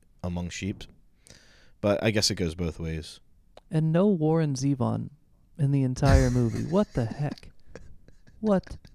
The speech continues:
Speaker 2: the heck? I mean, you know, if, if the song was "Werewolves are cool,"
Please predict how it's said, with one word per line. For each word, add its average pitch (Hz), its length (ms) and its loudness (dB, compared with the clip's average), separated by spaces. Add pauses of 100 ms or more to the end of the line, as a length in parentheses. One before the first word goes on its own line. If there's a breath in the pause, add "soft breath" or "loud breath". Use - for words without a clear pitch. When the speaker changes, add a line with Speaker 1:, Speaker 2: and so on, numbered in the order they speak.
(120)
Speaker 2:
the 147 260 2
heck? 139 400 -4 (460 loud breath)
I 170 80 4
mean, 175 220 4 (500 soft breath)
you 214 140 2
know, 120 240 0 (100)
if, 175 280 0
if 175 220 -6
the 165 120 -2
song 202 400 2
was 147 280 4
"Werewolves 160 760 4
are 131 100 0
cool," 143 600 2